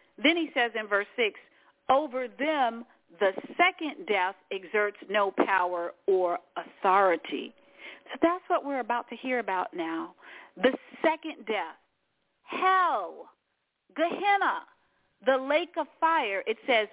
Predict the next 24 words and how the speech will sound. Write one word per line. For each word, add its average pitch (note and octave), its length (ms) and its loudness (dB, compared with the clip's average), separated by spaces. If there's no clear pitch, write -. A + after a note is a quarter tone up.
"Over D4 420 2
them," A3 800 2
who's C#4 280 2
them? C4 420 2
Those D4+ 560 0
who C#4+ 140 -4
participate B3+ 800 -4
in A3+ 260 -8
the E3+ 240 0
first A4+ 640 -2
resurrection. F3 1000 -4
The B3+ 200 4
second E4 380 -4
death, G#3 300 -4
what's A#3 300 -4
that? C#4+ 300 -2
The G3+ 100 0
lake A3 320 0
of C4 200 -6
fire, A3+ 480 -2
Gehenna. C4 560 0
The G#3+ 120 0
second F4 360 0
death B3 280 -2